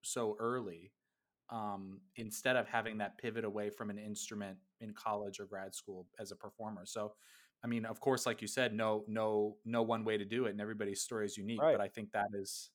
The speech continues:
Speaker 1: that's really interesting. Um, and, and so fortuitous that the composer was there for you to ask for lessons, even,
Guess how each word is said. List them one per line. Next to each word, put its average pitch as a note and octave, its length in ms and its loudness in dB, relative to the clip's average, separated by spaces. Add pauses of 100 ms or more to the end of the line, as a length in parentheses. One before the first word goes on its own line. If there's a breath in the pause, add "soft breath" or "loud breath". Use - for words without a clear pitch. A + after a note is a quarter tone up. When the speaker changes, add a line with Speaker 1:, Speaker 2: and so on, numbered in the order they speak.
(180)
Speaker 1:
that's A#2 260 2
really A2 520 0
interesting. F#2+ 640 -4 (560 soft breath)
Um, G2+ 480 0 (600)
and, E3 220 4 (300 soft breath)
and D#3 140 4
so G#3+ 240 10
fortuitous D#3 1040 2 (640)
that C3+ 160 6
the C#3+ 80 2
composer C#3+ 580 2
was A#2 240 -2
there F#2+ 520 2
for C#3+ 100 4
you B2+ 160 4
to B2 200 4
ask A#2+ 500 6 (500)
for D#3 240 4
lessons, C3 640 6 (120)
even, C#3+ 320 2